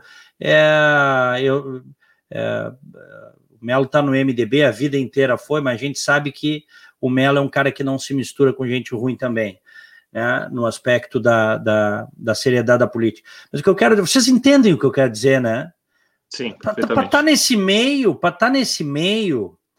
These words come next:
Speaker 1: tu tens que, né, tem que ter um estômago de avestruz.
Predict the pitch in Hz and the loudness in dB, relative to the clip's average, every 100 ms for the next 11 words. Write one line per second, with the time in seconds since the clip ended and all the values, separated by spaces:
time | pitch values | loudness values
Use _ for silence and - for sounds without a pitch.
0 | _ _ _ _ _ _ _ - 202 - | _ _ _ _ _ _ _ -4 -4 -2
1 | 202 190 214 208 - - 214 220 240 254 | 0 2 2 -2 -6 -6 -2 0 0 0
2 | 269 294 285 202 185 226 - 220 214 254 | 0 -2 -6 -4 -2 -2 -2 -4 -2 -4
3 | 247 262 277 - - 214 220 247 247 220 | -2 -2 -2 -4 0 2 2 0 -4 -2
4 | 247 240 269 - 226 247 269 202 - - | -2 -2 -4 -6 -6 -4 -4 -4 -8 -20